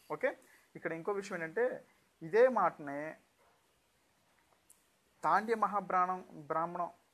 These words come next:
బ్రాహ్మణం అంట. మేము పండితులం కాదండి, తెలుగు పండితులం అసలు అంతకంటే కాదు, just నార్మల్గా మనం ఇది,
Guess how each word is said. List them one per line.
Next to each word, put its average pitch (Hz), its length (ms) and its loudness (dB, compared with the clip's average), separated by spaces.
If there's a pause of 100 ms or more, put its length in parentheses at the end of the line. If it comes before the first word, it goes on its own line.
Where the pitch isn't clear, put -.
(1400)
బ్రాహ్మణం 160 460 -2
అంట. 139 220 -4 (760)
మేము 151 140 -6
పండితులం 180 460 -4
కాదండి, 160 380 0
తెలుగు 156 340 -6
పండితులం 160 500 -6
అసలు 143 260 -4
అంతకంటే 143 400 -2
కాదు, 127 220 -4
just 127 180 -6
నార్మల్గా 127 420 -4
మనం 113 180 -10 (600)
ఇది, 147 500 -8